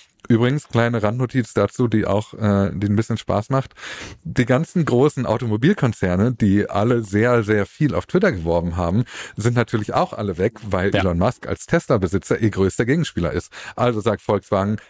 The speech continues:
Speaker 1: „Dem schmeißen wir doch nicht auch noch Geld in den Rachen, damit wir dort auf
Speaker 2: Nee.
Speaker 1: dieser Plattform stattfinden.“ Und das ist für Elon Musk ein großes Problem,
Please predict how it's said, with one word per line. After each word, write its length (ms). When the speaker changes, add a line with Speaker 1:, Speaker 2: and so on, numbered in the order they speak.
Speaker 1:
„Dem 240
schmeißen 360
wir 60
doch 140
nicht 180
auch 60
noch 160
Geld 240
in 80
den 140
Rachen, 340
damit 300
wir 120
dort 240
auf 60
Speaker 2:
Nee. 120
Speaker 1:
dieser 120
Plattform 380
stattfinden.“ 560
Und 140
das 80
ist 60
für 100
Elon 180
Musk 220
ein 60
großes 240
Problem, 440